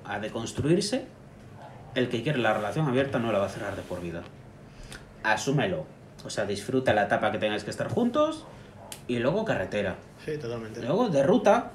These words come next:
Speaker 1: como los rockeros.
Speaker 2: Los rockeros, los rotos bacalata no existe, ¿eh?
Speaker 1: No,
Speaker 2: Te
Speaker 1: pero en la, en el, en el bus,
Speaker 2: Carretera
Speaker 1: en el bus
Speaker 2: Imanta,
Speaker 1: del
Speaker 2: dices.
Speaker 1: grupo, la caravana, de ruta, de tour, no sé cómo
Speaker 2: Ah,
Speaker 1: se
Speaker 2: bueno.
Speaker 1: dice.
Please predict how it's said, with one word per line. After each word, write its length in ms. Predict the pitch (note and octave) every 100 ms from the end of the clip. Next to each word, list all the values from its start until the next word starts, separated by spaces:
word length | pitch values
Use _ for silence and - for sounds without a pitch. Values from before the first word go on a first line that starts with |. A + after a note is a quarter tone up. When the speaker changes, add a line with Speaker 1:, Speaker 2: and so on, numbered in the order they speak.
| -
Speaker 1:
como 240 | D3+ C3+
los 140 | C3+
rockeros. 600 | B2 B2 G#3 G#3 A#3+ - - - - - - - - - - -
Speaker 2:
Los 140 | A#2+
rockeros, 240 | G#2+ G2 G#2+
los 80 | G#2+
rotos 200 | A2 A2
bacalata 380 | A2 A2 G#2+ B2
no 80 |
existe, 400 | A2+ - A2+ -
¿eh? 140 | - - - - - - - - - - - -
Speaker 1:
No, 240 | - A2+ G#2
Speaker 2:
Te 60 |
Speaker 1:
pero 260 | G#2+ D#3+ A#2
en 60 | G#2+
la, 280 | G2+ G#2
en 80 | G#2
el, 280 | G2+ G2 G2
en 200 | - G#2+
el 220 | G2+ F#2+ F#2
bus, 40 |
Speaker 2:
Carretera 320 | C3+ B2+ B2+ B2+
Speaker 1:
en 120 | B2
el 80 | A#2+
bus 120 | A2
Speaker 2:
Imanta, 160 | A#2
Speaker 1:
del 80 | C3+
Speaker 2:
dices. 80 | B2+ C3+
Speaker 1:
grupo, 400 | C#3 A3 C3 G#2+
la 140 | G2
caravana, 600 | G#2 G2 A#2 D#3 - A3+ - - - - - - -
de 100 | -
ruta, 520 | - A#2 C#3 C3+ D3+ G3 -
de 120 | A#2+ G#2+
tour, 380 | B2+ C3 C3+
no 120 | C3 B2+
sé 100 | A#2
cómo 120 | B2
Speaker 2:
Ah, 20 |
Speaker 1:
se 60 | A2+
Speaker 2:
bueno. 140 | F#2+
Speaker 1:
dice. 140 | -